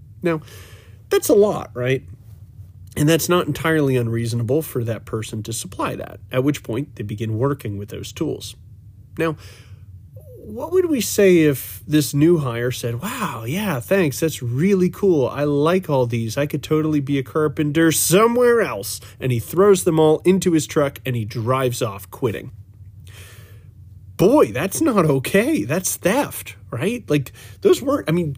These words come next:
they kinda became his tools, that's true. And he was supposed to use them and all that, but he was supposed to use them for his employer. That's not fair that the original carpenter gave him all that stuff and then he just drove off and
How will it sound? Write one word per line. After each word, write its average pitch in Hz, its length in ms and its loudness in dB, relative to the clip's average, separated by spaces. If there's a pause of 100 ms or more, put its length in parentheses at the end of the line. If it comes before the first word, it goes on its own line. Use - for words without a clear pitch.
they 156 140 4
kinda 190 300 0
became 127 400 -2
his 156 200 2
tools, 180 440 0
that's - 180 -2
true. 165 480 -2 (460)
And 135 280 2
he 147 140 2
was 139 120 2
supposed 131 360 0
to 127 100 0
use 127 320 -4
them 147 400 2
and 139 60 -2
all 143 160 0
that, 147 200 2
but 214 80 2
he 339 60 6
was 339 120 4
supposed 320 340 0
to 262 40 -2
use 285 240 2
them 285 140 0
for 240 200 -2
his 240 140 -2
employer. 226 580 -2 (280)
That's - 200 -6
not 320 220 -4
fair 185 600 0 (160)
that 185 180 2
the 202 280 -2
original 214 440 2
carpenter 151 640 -2 (400)
gave 226 340 2
him 214 160 2
all 180 160 4
that 160 220 2
stuff 151 360 0
and 160 140 -4
then 190 120 2
he 214 80 -2
just - 260 -8
drove 151 380 4
off 262 360 -2
and 120 260 -2